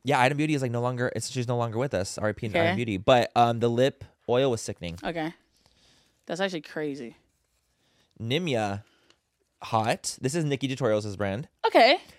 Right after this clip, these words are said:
Speaker 1: Really, really good product. Has gr-, like, the primer's amazing. The powders are amazing. She need, I want her to come out with more stuff.
Speaker 2: Mm-hmm.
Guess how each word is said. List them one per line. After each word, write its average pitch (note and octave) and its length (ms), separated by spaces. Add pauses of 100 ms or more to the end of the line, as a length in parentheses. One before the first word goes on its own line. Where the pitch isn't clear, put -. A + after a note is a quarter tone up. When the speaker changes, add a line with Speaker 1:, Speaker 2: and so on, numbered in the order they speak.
(140)
Speaker 1:
Really, C#3+ 260
really F#3+ 200
good F3+ 200
product. B2 520
Has B2 200
gr-, G2 160
like, G#2+ 160
the A2 80
primer's B2 340
amazing. A#2+ 380
The G#2 100
powders A2 360
are A#2 80
amazing. A2 420 (180)
She - 120
need, F3+ 140
I C3+ 100
want E3 180
her F3 60
to D#3 60
come C#3 120
out G2+ 60
with G#2 100
more G2 140
stuff. - 280
Speaker 2:
Mm-hmm. E3 280